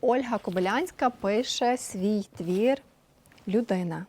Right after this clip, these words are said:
Що мене вразило найбільше? Повість написана у тисяча вісімсот вісімдесят шостому році.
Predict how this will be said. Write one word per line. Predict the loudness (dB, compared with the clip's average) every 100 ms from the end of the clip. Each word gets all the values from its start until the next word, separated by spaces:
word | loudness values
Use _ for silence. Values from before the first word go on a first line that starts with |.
| _
Що | -12 -8 -2 0
мене | 2 2
вразило | 4 4 4 4 2
найбільше? | 2 2 0 -2 -2 -4
Повість | 2 2 2 0
написана | 0 -2 0 -4 -2
у | -8
тисяча | -2 -2 0 -4 -4 -4
вісімсот | -4 -4 -6 -2 -2
вісімдесят | -2 -2 -4 0 -2 -2
шостому | -4 -8 -6 -6 -4
році. | -6 -8